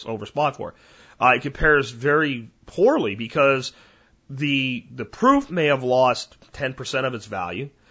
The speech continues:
And frankly, at what you're paying for a proof, think about this. What you're paying for a proof today, if you ever go into that scenario, the ounce of silver will probably be worth more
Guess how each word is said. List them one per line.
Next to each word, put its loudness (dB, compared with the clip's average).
And 2
frankly, 4
at 4
what 0
you're 0
paying 0
for -4
a -6
proof, 6
think 0
about 2
this. -14
What -6
you're 2
paying 0
for -2
a -2
proof -2
today, 2
if -8
you 4
ever 2
go 2
into 0
that 0
scenario, -6
the 2
ounce 6
of -10
silver 4
will 2
probably 2
be -4
worth -2
more 4